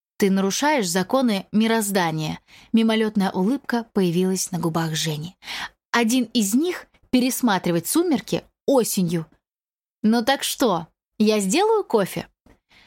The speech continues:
Женя бросила взгляд на пончик и кивнула. От кофе не отказываются. Тот находился в копилке ее зависимостей, чуть ли не с детства.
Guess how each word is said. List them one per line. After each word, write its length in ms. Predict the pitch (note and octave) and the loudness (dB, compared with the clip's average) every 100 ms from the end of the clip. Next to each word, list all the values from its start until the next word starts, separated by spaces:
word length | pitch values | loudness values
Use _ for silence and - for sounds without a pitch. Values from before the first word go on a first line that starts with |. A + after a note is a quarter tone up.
| _ | _
Женя 340 | G3+ F#3 D4 G#3 | -2 0 2 0
бросила 400 | F3+ G#3+ - F#3 | 0 -2 0 -2
взгляд 400 | E3+ F3+ G3+ G3 | 0 0 0 -2
на 100 | E3 | -4
пончик 520 | - B3+ A3+ G#3+ - _ | 0 0 0 -6 -10 _
и 80 | - | -4
кивнула. 580 | A3 G#3+ E3+ D#3+ D3 D#3+ _ _ _ _ | 0 0 0 -2 -4 -12 _ _ _ _
От 200 | G#3 G3+ | -2 -2
кофе 480 | - D4 E4 - - - | 0 0 0 -2 -2 0
не 180 | G#3+ | 2
отказываются. 920 | C4+ D4 A3 F3+ E3+ E3+ E3 - E3+ E3+ _ _ | 0 -2 0 0 0 0 0 -2 -4 -6 _ _
Тот 200 | - B3+ | -2 0
находился 500 | G#3 - F3+ F#3 E3 | 0 0 0 0 -2
в 80 | F3+ | -4
копилке 600 | - E3 A#3 A#3+ A3 G3 - _ | -4 -2 -2 -2 -2 -6 -6 _
ее 400 | - F#3+ F#3 F#3+ - | 0 0 0 -4 -2
зависимостей, 960 | F#3 G3 F3+ D#3 - D3+ - - F#3 _ | 0 0 0 -2 -4 -4 -6 -6 -12 _
чуть 240 | - C4 | -6 -2
ли 100 | A3 | 0
не 200 | G3+ F#3+ | 2 0
с 60 | E3+ | -2
детства. 500 | F3+ D3 - - | -4 -4 -6 -8